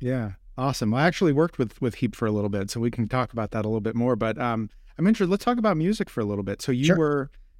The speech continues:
Speaker 1: you were going to school for computer science. How
Speaker 2: Yeah.
Speaker 1: did you get into music, and how did you, why did you decide to make that your profession?
Speaker 2: Yeah, I mean, honestly, a little bit randomly as well. I, uh, made music my whole life, basically as a, as a hobby.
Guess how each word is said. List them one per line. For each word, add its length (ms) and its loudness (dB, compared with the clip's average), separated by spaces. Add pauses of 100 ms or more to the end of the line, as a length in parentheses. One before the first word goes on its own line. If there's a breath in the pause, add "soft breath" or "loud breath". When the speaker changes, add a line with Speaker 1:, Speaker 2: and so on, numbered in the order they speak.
(140)
Speaker 1:
you 160 0
were 20 0
going 120 2
to 60 0
school 200 4
for 100 -4
computer 360 2
science. 720 0
How 140 4
Speaker 2:
Yeah. 40 8
Speaker 1:
did 140 4
you 60 -2
get 140 2
into 160 4
music, 400 2
and 100 -2
how 120 0
did 160 -2
you, 360 0
why 180 2
did 100 -2
you 60 -2
decide 280 -2
to 60 0
make 220 0
that 160 0
your 80 -2
profession? 520 -4 (380)
Speaker 2:
Yeah, 260 4
I 60 2
mean, 180 2
honestly, 320 2
a 40 4
little 120 2
bit 120 2
randomly 340 2
as 100 -2
well. 300 4
I, 440 2
uh, 440 2 (580)
made 300 2
music 260 4
my 160 4
whole 180 -2
life, 380 0
basically 440 2
as 120 2
a, 100 -4
as 140 -4
a 60 -2
hobby. 460 2